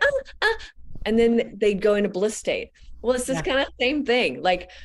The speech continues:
Speaker 2: Yeah.
Speaker 1: they go into, and then they go, "Ah." But because with Shibari, the difference is with Shibari, they know it's happening.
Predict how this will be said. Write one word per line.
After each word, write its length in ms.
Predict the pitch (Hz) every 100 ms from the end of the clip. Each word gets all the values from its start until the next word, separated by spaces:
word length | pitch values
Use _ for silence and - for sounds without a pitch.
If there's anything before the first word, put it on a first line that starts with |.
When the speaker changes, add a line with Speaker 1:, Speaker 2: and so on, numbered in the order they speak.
| -
Speaker 2:
Yeah. 160 | 175
Speaker 1:
they 80 | 202
go 160 | 202 262
into, 340 | 285 269 - - - - - - -
and 120 | 208
then 80 | 208
they 80 | 202
go, 220 | 190 170 -
"Ah." 240 | 165 - - - -
But 300 | 247 - - -
because 640 | 254 - 320 311 269 240
with 140 | 214 208
Shibari, 720 | 214 294 311 190 170 190 240
the 100 | 180
difference 420 | 262 262 190 185
is 120 | 175
with 160 | 165 170
Shibari, 600 | 233 330 269 175 151 - _ - - -
they 160 | 226
know 240 | 214 202 180
it's 140 | 180
happening. 600 | 190 175 - - -